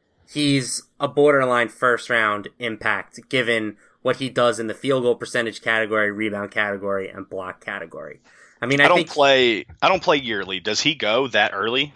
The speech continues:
Speaker 1: He, he's
Speaker 2: Is
Speaker 1: a,
Speaker 2: that like a
Speaker 1: he's a third round pick typically, but that's what I'm saying. If you're gonna punt the category, if you're gonna just say,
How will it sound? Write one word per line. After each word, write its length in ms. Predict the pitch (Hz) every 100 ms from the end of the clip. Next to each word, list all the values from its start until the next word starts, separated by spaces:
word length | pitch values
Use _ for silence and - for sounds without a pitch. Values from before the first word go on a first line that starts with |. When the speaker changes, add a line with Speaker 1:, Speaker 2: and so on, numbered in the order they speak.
| _
Speaker 1:
He, 160 | 170 180
he's 120 | 156
Speaker 2:
Is 100 | 180
Speaker 1:
a, 40 |
Speaker 2:
that 120 | 175 110
like 180 | 110
a 40 | -
Speaker 1:
he's 120 | 175
a 60 | 170
third 360 | - 160 156
round 280 | 139 131 123
pick 260 | 135 113 -
typically, 460 | 127 - - 101
but 160 | 92 -
that's 180 | 143 143
what 100 | 151
I'm 100 | 131
saying. 460 | - 143 131 117 - _ _
If 180 | - -
you're 220 | 143 139
gonna 180 | 143 120
punt 340 | - - 156
the 80 | 135
category, 580 | - 127 131 139 151 127
if 100 | 123
you're 100 | 127
gonna 180 | 127
just 240 | 117 120 -
say, 380 | 123 117 110